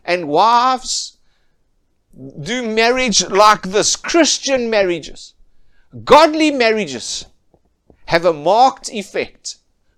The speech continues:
on this society. And oh, how desperately our society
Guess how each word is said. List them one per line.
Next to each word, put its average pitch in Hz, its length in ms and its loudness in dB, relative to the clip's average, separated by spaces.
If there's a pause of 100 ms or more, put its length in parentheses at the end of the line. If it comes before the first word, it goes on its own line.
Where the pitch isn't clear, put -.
(360)
on 135 220 -2 (100)
this 131 400 -6
society. 131 840 -8 (160)
And 185 200 -2
oh, 254 260 4 (180)
how 220 180 4
desperately 180 760 -2
our 180 180 -2
society 147 840 -6